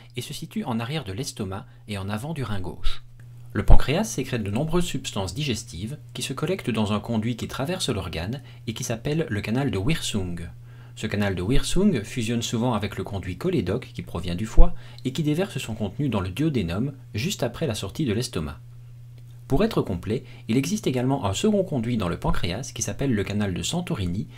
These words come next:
et qui se déverse également dans le duodénum. Ces deux conduits sont en fait issus de deux bourgeons du pancréas pendant le développement du fœtus,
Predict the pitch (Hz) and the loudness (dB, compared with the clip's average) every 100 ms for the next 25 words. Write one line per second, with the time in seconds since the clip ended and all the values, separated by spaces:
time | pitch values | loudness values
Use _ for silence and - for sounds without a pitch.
0 | - - - 127 - 127 113 110 151 - | -18 -8 -4 -2 -2 0 2 2 -2 -6
1 | - 180 160 117 139 143 107 95 110 113 | -2 0 2 4 2 2 0 2 0 0
2 | 87 76 85 - - - - - - 117 | -4 -6 -10 -14 -18 -20 -20 -16 -2 0
3 | 113 110 104 160 127 98 95 104 107 - | 0 0 -2 -2 -4 -6 -6 -6 -6 -6
4 | 104 90 92 175 143 120 98 107 98 - | -4 -2 0 2 2 2 0 -2 -4 -4
5 | 95 123 - 113 104 95 95 101 98 90 | -4 -4 -4 -2 -2 -2 -2 -2 -2 -4
6 | 87 147 - 95 - 165 - | -4 -4 -4 -4 -4 -8 -10